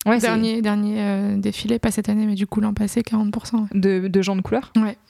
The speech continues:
Speaker 1: Euh, ça, c'est tout, ça,
Speaker 2: C'est
Speaker 1: c'est, c'est, c'est juste le feu, quoi. Mais, euh, mais voilà. Mais il y a encore beaucoup de shoots, euh, tu vois, surtout, euh, ouais, ces, ces shoots, euh, commerciaux où, euh, on fait, ah, ben, pour que,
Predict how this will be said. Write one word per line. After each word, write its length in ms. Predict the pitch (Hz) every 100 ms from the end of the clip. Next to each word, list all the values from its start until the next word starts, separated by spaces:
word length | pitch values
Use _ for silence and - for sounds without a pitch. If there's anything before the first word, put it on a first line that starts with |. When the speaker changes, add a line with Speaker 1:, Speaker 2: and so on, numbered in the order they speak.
| _
Speaker 1:
Euh, 140 | 175 160
ça, 160 | 165 196
c'est 180 | 190 147
tout, 160 | - -
ça, 160 | -
Speaker 2:
C'est 80 | 175
Speaker 1:
c'est, 260 | 311 - 185
c'est, 260 | - -
c'est 140 | - -
juste 200 | 180 170
le 60 | 170
feu, 180 | - -
quoi. 200 | 190 196 - -
Mais, 320 | 170 165 156
euh, 380 | 151 151 - 190 - - _ -
mais 80 | 196
voilà. 260 | 196 156
Mais 180 | 180 202
il 40 | 214
y 80 |
a 60 | 226
encore 260 | 226 240 226
beaucoup 260 | 214 -
de 60 | 202
shoots, 400 | - 247 254 -
euh, 480 | - 185 185 180 180
tu 100 | -
vois, 80 | 202
surtout, 380 | - - 214 208
euh, 140 | 185
ouais, 240 | 185 196
ces, 260 | 185 - 175
ces 180 | - 180
shoots, 260 | - 190
euh, 140 | 175 180
commerciaux 640 | - 175 175 - 202 208
où, 300 | 190 175 185
euh, 380 | 196 196 - -
on 100 | -
fait, 240 | 185 185 185
ah, 140 | 233
ben, 180 | 208 185
pour 180 | 175 -
que, 220 | - 202